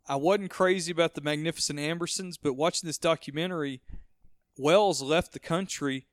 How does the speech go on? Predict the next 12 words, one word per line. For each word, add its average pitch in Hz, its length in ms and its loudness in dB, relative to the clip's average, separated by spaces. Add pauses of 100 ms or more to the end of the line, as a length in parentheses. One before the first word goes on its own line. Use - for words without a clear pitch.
(100)
and 135 100 -8
the 120 60 -6
studio 139 880 2 (140)
edited 143 560 0
it 117 60 -16 (280)
something 139 440 -4
different 151 420 0
than 127 120 -2
what 127 220 0
Welles. 127 480 2
And 127 100 -8
I 127 80 -6